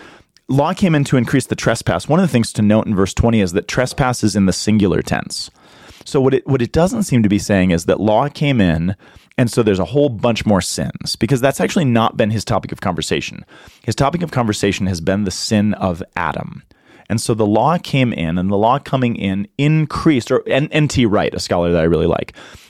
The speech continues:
talks about it as the law puts a magnifying glass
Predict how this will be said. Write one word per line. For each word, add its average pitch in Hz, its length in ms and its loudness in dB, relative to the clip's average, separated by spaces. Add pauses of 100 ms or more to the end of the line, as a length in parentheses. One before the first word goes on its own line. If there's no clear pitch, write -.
talks 127 300 0
about 107 240 2
it - 160 0
as 95 340 0
the 113 160 -2
law 110 280 4
puts - 320 -4
a 98 60 0
magnifying 85 1080 0
glass - 540 -6